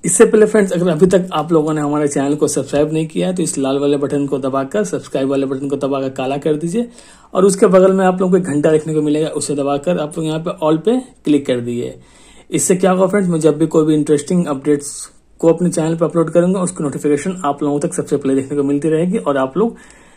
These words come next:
के पास सारी information सबसे पहले देखने को मिल जाएगी। Friends, अगर मैं आप लोगों को दिखा देता हूँ, तो मीयूआई ट्वेल्व की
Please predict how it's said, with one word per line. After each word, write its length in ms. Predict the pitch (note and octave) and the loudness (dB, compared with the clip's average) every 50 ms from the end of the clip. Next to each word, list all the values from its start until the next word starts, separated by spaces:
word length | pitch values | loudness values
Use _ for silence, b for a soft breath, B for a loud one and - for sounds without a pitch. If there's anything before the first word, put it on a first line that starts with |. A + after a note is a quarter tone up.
| B B B B - | B B B B 0
के 80 | - F3 | 2 2
पास 280 | F3+ F#3+ G#3 A#3 A3+ - | 4 4 2 2 2 0
सारी 240 | - D#3+ D3 D3 D#3+ | -2 -2 0 0 0
information 440 | D#3 D3+ E3+ D#3 D#3 D#3 - A3+ G3+ | 0 2 0 0 0 0 0 0 0
सबसे 260 | F3+ - C3 - - | -2 -4 -6 -6 -6
पहले 220 | - - C3+ C3+ C3 | -4 -2 0 0 0
देखने 240 | C3 A#2 B2+ B2 | 0 -2 -4 -6
को 60 | A#2+ A#2 | -4 -4
मिल 140 | A#2 A#2 A2+ | -4 -4 -4
जाएगी। 380 | A2 A2 G#2+ A2+ A2+ A#2 A2+ A#2 A#2 - _ _ _ _ _ _ _ _ _ _ _ _ _ _ b b b b b b b b b b b b b b b b b b b b b b _ _ - | -4 -6 -8 -10 -10 -12 -12 -14 -14 -18 _ _ _ _ _ _ _ _ _ _ _ _ _ _ b b b b b b b b b b b b b b b b b b b b b b _ _ 2
Friends, 240 | - G3+ G#3 F3+ | 4 4 4 6
अगर 120 | A3+ G#3 G#3 | 4 4 4
मैं 120 | G#3 G#3 | 4 4
आप 140 | G#3 G#3 - | 2 2 2
लोगों 120 | G#3+ F#3+ | 2 2
को 40 | F#3+ F3 | 4 4
दिखा 280 | E3+ F3 - E3+ F3+ | 2 0 2 2 4
देता 140 | F3+ F3 F3+ | 4 4 2
हूँ, 180 | D#3+ E3+ F#3 F3+ | 2 2 2 2
तो 100 | F3 D3+ | 0 0
मीयूआई 300 | D3 D3 D3+ D#3 D#3 D#3 | 2 2 2 2 2 2
ट्वेल्व 220 | C#3+ - D#3 D3 D3 | 2 2 0 0 2
की 100 | E3+ | 0